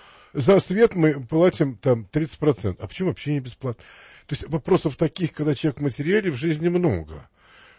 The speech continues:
Почему у нас материнский капитал дается со второго ребенка, но один?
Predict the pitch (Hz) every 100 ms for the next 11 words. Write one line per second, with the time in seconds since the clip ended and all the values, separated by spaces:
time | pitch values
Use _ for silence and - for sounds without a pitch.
0 | - - 185 202 156 165 165 170 - 143
1 | 160 - 185 160 143 147 - 135 - 165
2 | 196 120 98 85 76 - 82 _ 82 98
3 | 127 151 107